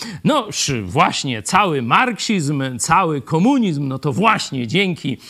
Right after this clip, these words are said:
Darwinowi, to na nim się opiera i na jego kucypałach, materializmie i różnych takich bajdach. No ale nie o tym mieliśmy mówić, tylko o czynie społecznym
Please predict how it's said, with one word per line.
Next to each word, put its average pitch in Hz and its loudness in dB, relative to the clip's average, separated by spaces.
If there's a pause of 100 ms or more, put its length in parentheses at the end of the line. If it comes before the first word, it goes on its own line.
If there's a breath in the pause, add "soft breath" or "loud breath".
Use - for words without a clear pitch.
(260 loud breath)
Darwinowi, 160 0
to 113 -8
na 240 2
nim 220 -2
się 190 -2
opiera 220 0
i 147 0
na 143 0
jego 160 2
kucypałach, 247 2
materializmie 165 -2 (340 loud breath)
i 180 4
różnych 156 -2
takich 135 -2
bajdach. 277 0 (260 loud breath)
No 269 0
ale 214 2
nie 165 0 (240)
o 139 0
tym 180 2
mieliśmy 156 0
mówić, 349 0 (180 loud breath)
tylko 165 -2
o 143 -2 (160)
czynie 359 4
społecznym 208 0